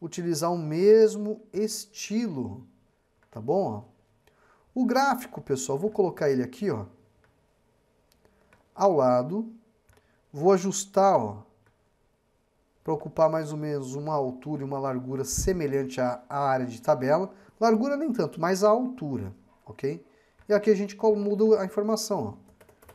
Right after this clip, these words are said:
Total de produção. Vou mover o título pra cá.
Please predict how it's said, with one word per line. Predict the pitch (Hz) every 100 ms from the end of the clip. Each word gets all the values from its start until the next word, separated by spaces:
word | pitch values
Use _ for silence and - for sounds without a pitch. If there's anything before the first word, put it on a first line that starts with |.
| _ _ _ -
Total | 180 175 - 170 190 208 202 - _ - - _ -
de | 156
produção. | - 185 185 180 180 - 156 160 - - - - _ _ _ _ _ - - _ _ _ _ _ _ _ _ _ _ _ - - _ _ _ _ _ _ _ _ _ _ _ _ _ _ _ _ _ _ -
Vou | 131
mover | 131 120 127
o |
título | 127 117 120 117
pra | -
cá. | 175 - 170 175 170